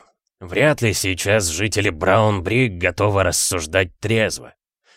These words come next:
Вот почему вам лучше пока оставаться в резервации. Очевидно, индейцы не только поверили в ваш рассказ, но и желают защитить вас от угрозы линчевания».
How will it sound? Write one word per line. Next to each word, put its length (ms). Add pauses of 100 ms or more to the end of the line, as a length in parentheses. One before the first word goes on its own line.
(140)
Вот 380
почему 400
вам 200
лучше 300
пока 320
оставаться 560
в 60
резервации. 840 (560)
Очевидно, 720
индейцы 580
не 160
только 340
поверили 600
в 80
ваш 340
рассказ, 680
но 140
и 60
желают 500
защитить 720
вас 260
от 140
угрозы 420
линчевания». 840